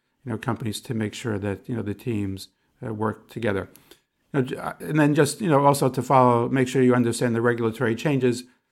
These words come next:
uh, as we are, uh, worried about, uh, you know, new policies either from, you know, the U S or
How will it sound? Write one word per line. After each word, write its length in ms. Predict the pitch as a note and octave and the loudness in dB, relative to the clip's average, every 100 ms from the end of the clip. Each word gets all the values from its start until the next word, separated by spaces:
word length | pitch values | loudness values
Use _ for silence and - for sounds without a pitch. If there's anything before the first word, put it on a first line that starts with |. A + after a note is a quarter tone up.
| _ | _
uh, 280 | B2+ A2 A2 - | -12 -8 -8 -6
as 280 | A#2 A2 | -6 -6
we 220 | A2 A2 A2 | -4 -2 0
are, 300 | G#2+ G#2+ - _ _ _ _ - | 0 -2 -6 _ _ _ _ -4
uh, 160 | C#3+ B2 | 0 2
worried 560 | A#2+ A#2 A#2 A#2 A2 | 2 4 4 2 0
about, 640 | - A#2+ A#2 A2 G#2+ - - _ _ _ _ - | -4 -4 0 0 0 -6 -20 _ _ _ _ -12
uh, 200 | A#2+ A2+ - | -8 -8 -6
you 80 | C3+ | 0
know, 120 | B2 | 4
new 180 | B2+ B2+ | 6 6
policies 580 | B2+ A#2 A2+ C3 A2+ | 4 2 2 0 0
either 180 | A#2+ A2+ | 0 0
from, 520 | A2 B2 G#2+ G#2 G#2 - | 0 -2 0 -2 -6 -4
you 80 | |
know, 140 | C3+ A2 | -4 -4
the 500 | - A#2 C3 B2 B2+ | -6 -12 -10 -4 2
U 200 | B2+ A#2 | 4 4
S 360 | A2 - - - _ - | 2 -2 -8 -14 _ -10
or 400 | B2+ A2 G#2+ A2+ | -6 -2 -2 -6